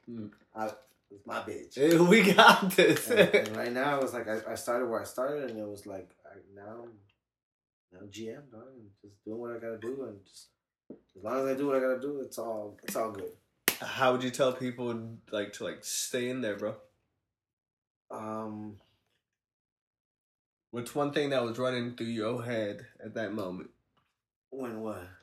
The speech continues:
Speaker 1: That, like, on the day that you just wanna fucking go home, like, you know, like, on the day that you're just tired, man, like, on the day that you're broke, hungry, you know, thirsty,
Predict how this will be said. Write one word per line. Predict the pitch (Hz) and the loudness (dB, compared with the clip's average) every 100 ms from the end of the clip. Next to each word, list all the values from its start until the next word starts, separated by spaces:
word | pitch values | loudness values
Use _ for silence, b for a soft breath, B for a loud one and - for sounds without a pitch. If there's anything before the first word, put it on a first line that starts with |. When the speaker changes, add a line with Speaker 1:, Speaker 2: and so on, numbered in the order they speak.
| _ _ _ _ _ _ - 92 | _ _ _ _ _ _ -14 -8
Speaker 1:
That, | 92 - - | -6 -6 -6
like, | 98 80 - | -6 -6 -8
on | - 113 | -6 -2
the | 113 | -2
day | 110 123 131 | 0 2 2
that | 123 113 117 | 2 -2 -6
you | |
just | 113 113 | -8 -6
wanna | 127 120 | -4 -4
fucking | 107 127 - 127 117 | -2 -2 -2 -4 0
go | 123 113 | 0 2
home, | 127 143 120 | 2 2 0
like, | 107 107 107 | -2 -4 -4
you | 113 | -4
know, | 110 | -2
like, | 107 104 | -2 -4
on | 107 | -4
the | 110 | -4
day | 107 120 123 | -2 -2 0
that | 113 104 107 | -2 -4 -6
you're | |
just | 95 101 - | -8 -10 -8
tired, | 135 131 127 104 | -4 0 0 -2
man, | 107 107 | -4 -4
like, | 104 107 | -6 -6
on | 104 107 | -6 -4
the | |
day | 117 117 | -2 -2
that | 110 107 | -2 -4
you're | 107 | -6
broke, | 101 135 131 113 - | -4 2 2 2 -2
hungry, | 131 127 117 110 98 - b b - | -2 0 0 -2 -4 -10 b b -8
you | 113 | -4
know, | 117 101 92 - B B 139 | -2 0 -2 -8 B B 6
thirsty, | 139 135 - 95 | 6 6 0 -8